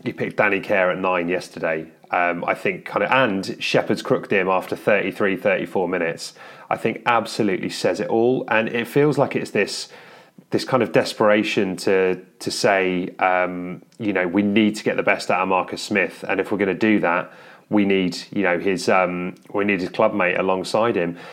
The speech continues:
And it massively backfired. You know, Kerr, I've said it before, you know, Kerr, I was a massive fan of, of Danny Care, and he's still a brilliant player at Premiership level. But,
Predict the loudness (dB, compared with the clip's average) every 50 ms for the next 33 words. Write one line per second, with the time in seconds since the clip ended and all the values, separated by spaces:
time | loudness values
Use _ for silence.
0 | -18 -4 0 2 2 4 4 2 2 2 0 0 2 4 4 2 2 2 2 4
1 | 4 6 4 2 2 0 0 0 0 0 0 0 0 0 2 2 0 0 -2 -2
2 | -4 -10 -16 -16 -12 0 2 2 2 2 0 -2 0 2 2 2 0 2 2 4
3 | 4 4 4 4 0 -2 -2 -2 0 0 -2 0 -2 -4 -4 0 2 2 2 4
4 | 2 2 0 -2 -4 -8 -8 -6 -6 -2 0 0 0 0 -2 -2 0 0 2 2
5 | 4 2 2 0 2 2 4 4 4 4 2 2 2 2 2 2 0 0 0 0
6 | 2 2 2 0 0 -2 -2 -2 -2 -4 -4 -4 -2 -2 -2 -4 -6 -8 -4 -2
7 | 0 0 0 0 -4